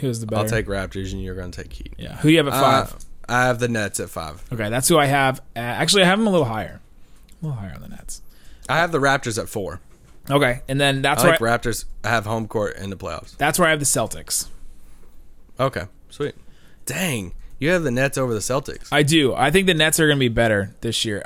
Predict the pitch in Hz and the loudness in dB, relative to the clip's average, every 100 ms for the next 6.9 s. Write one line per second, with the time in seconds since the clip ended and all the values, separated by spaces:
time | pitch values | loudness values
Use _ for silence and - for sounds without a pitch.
0 | - 131 135 180 190 208 196 160 165 156 | -6 -2 2 4 6 6 4 2 0 0
1 | 151 180 156 180 185 180 147 135 127 107 | 4 4 6 6 6 6 4 4 2 2
2 | 147 127 113 - 95 82 - - - _ | 0 0 -2 -2 -4 -6 -12 -20 -20 _
3 | - - - - _ - _ _ _ _ | -20 -20 -20 -20 _ -20 _ _ _ _
4 | _ _ _ 98 104 104 107 92 80 87 | _ _ _ -12 -8 -6 -6 -6 -8 -6
5 | - 151 175 170 - 165 170 180 170 135 | 0 2 4 4 4 2 4 4 4 6
6 | 131 117 110 127 - - 117 - - | 6 4 0 -4 -8 -12 -10 -8 -8